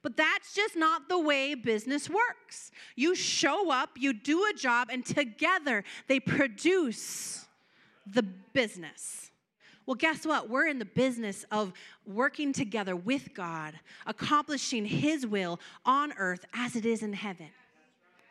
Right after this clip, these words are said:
Hallelujah. We just must simply believe, decree it,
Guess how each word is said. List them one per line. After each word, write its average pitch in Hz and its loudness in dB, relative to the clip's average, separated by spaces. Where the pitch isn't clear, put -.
Hallelujah. 170 -12
We 226 0
just 226 -6
must 226 -2
simply 208 -4
believe, 190 -6
decree 202 -6
it, 349 -8